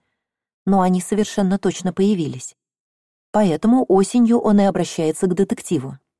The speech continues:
И главный вопрос: когда в действительности произошла судьбоносная встреча? Вот именно.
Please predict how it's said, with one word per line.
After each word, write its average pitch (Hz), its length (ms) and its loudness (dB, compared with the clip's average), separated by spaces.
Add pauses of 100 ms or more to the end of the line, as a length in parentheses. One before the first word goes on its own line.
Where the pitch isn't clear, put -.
(1200)
И 165 200 2
главный 135 360 0
вопрос: 117 440 -8 (180)
когда 156 300 -2
в 160 80 -10
действительности 180 720 -2
произошла 156 580 -2
судьбоносная 143 640 -4
встреча? - 500 -6 (760)
Вот 165 280 -6
именно. 139 460 -4